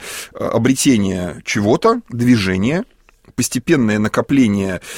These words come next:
э, которое мы даже не замечаем, которое, каких-то там, не, не, не знаю, нестыковок, может быть, или там еще чего-нибудь. Потом это все выливается в кризис, который с той или иной степенью успешности, э,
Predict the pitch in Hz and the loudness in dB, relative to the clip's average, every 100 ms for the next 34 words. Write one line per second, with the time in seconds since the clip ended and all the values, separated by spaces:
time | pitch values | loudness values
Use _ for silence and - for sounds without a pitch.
0 | - - 104 113 107 107 107 107 104 113 | -16 -8 -4 -2 2 2 2 2 2 2
1 | 107 117 - 117 92 90 92 95 101 101 | 2 2 2 0 0 -4 -8 -6 -6 -6
2 | - - - 110 - 82 95 - 92 90 | -12 -16 -8 -8 -4 -4 -6 -6 -4 -4
3 | 87 90 92 85 76 85 85 90 104 101 | -4 -6 -6 -8 -8 -10 -10 -4 -2 0
4 | 95 92 95 98 95 98 - 107 - 208 | -2 -4 -4 -4 -4 -4 -4 -4 2 4
5 | 190 151 139 120 117 110 95 90 - 92 | 4 2 -2 0 -2 -2 -6 -12 -14 -14
6 | - 170 - 147 123 113 107 - - - | -4 -4 0 0 0 0 -4 -8 -12 -12
7 | - - 101 - 175 - 98 117 113 139 | -14 -4 0 2 2 0 -2 2 6 6
8 | 131 104 95 92 - 220 277 247 107 - | 6 4 0 -8 -4 -2 0 0 -4 -2
9 | 208 165 - 165 165 123 110 - 143 120 | 0 0 -2 2 2 2 0 -2 -4 -2
10 | 107 104 - 196 - 165 - 135 131 113 | -4 -4 -2 -2 -2 -4 -4 -2 0 0
11 | 107 101 98 92 85 | 0 -2 -2 -4 -6